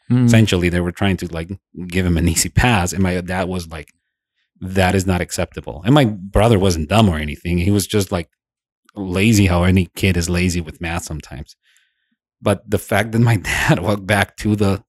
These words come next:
Speaker 2: school and told the teacher, "My son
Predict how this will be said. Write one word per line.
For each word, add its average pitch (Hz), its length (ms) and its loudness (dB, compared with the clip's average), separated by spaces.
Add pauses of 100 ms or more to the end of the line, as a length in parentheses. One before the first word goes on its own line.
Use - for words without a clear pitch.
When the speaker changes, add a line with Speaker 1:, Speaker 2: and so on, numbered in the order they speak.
Speaker 2:
school 82 520 0 (640)
and 92 280 0
told 98 200 0
the 87 80 -4
teacher, 90 540 -4
"My 90 300 2
son 85 440 0